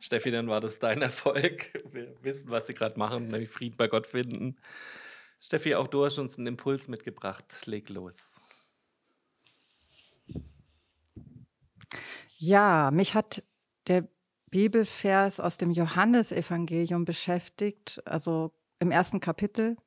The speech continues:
Speaker 2: des Johannesevangeliums, da wird ja Jesu Kommen so ganz poetisch beschrieben, Jesus als das Wort,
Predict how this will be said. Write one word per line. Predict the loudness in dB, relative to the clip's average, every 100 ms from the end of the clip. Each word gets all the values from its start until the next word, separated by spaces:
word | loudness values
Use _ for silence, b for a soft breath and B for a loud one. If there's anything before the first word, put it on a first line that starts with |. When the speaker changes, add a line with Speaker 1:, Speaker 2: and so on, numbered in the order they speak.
| _ -8
Speaker 2:
des | -4
Johannesevangeliums, | 0 0 0 -4 -6 -2 0 0 0 0
da | -2 0
wird | -2 2
ja | 2
Jesu | 2 2 0 0
Kommen | -2 2 2 2 0
so | 0
ganz | 0 0 -2
poetisch | -2 2 2 2 -2 -4
beschrieben, | -8 -6 -6 -4 -4 -2
Jesus | -2 -4 -6 -4
als | -4 -4 -4
das | -6 -6 -8
Wort, | -2 2 2 0